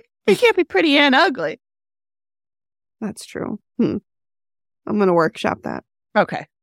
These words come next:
Speaker 1: And I'll, I have one more thing. I have a show recommendation for you. It's the show I was
Speaker 2: Mm-hmm.
Speaker 1: watching tonight.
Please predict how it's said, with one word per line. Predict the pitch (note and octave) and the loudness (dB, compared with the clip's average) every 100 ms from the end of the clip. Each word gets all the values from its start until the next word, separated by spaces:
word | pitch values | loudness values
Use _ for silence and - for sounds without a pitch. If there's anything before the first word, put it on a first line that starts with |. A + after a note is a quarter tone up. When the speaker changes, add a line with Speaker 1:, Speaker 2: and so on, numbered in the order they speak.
| _ _ _ _ _ | _ _ _ _ _
Speaker 1:
And | - A3 | -2 0
I'll, | G#3+ G#3+ | 0 0
I | G#3 | -2
have | G3+ | -2
one | G#3 | -2
more | A3+ | -4
thing. | A3 G3 G3 - _ _ | -4 -8 -8 -18 _ _
I | F#3+ F#3 | -2 0
have | F#3+ F3+ F3 - | 0 0 -2 -4
a | |
show | - G3+ | -6 -2
recommendation | G3 - G#3 G3+ G3+ - A3+ | -2 -2 -4 -4 -6 -8 -8
for | A3 | -2
you. | A3+ C#4+ | 0 0
It's | D#4+ - | -4 -14
the | F#3 | -10
show | - | -4
I | D#3+ | -2
was | D#3+ | -2
Speaker 2:
Mm-hmm. | G#3 | -2
Speaker 1:
watching | D3+ - E3+ | -6 -8 -12
tonight. | - E3 G3 | -10 -8 -8